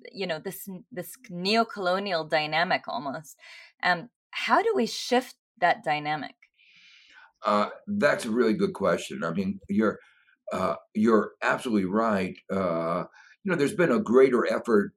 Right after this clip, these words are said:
Speaker 2: uh, to have what they call inclusive frameworks, uh, on the tax,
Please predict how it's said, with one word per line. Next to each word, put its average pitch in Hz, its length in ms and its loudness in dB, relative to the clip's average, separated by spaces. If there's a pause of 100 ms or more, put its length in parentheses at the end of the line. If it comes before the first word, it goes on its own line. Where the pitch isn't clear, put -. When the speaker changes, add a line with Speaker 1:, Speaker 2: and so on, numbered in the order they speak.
(160)
Speaker 2:
uh, 82 300 0 (220)
to 110 120 0
have 101 300 2
what 98 140 -4
they 101 80 -4
call 95 340 0
inclusive 107 640 -2
frameworks, 104 760 4
uh, 80 360 -2
on 85 140 -4
the 82 80 -6
tax, 101 560 -6